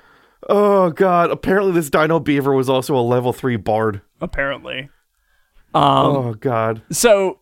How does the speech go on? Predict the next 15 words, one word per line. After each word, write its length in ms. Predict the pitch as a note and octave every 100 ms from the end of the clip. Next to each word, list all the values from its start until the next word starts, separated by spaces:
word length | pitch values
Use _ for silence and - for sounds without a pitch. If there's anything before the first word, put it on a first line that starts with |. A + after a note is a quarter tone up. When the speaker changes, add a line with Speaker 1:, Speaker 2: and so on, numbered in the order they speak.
| _ -
Speaker 2:
it 180 | G3+ G3
noiselessly 680 | F#3 A3 C4 C#4+ A#3+ A3+ G3+
coasted 520 | - F#3 F3 - D#3+
past 300 | D#3+ D#3+ -
the 60 |
pair 280 | D#3 C#3 B2+
and 140 | B2+ D3+
disappeared 380 | D#3 E3+ F3+ F3
around 220 | E3+ D#3
the 80 | D#3
southwestern 680 | - F3 - D#3+ - C#3+
corner 300 | - C3 C3
of 60 | C3+
the 60 | D3+
building. 420 | F3 F3+ B2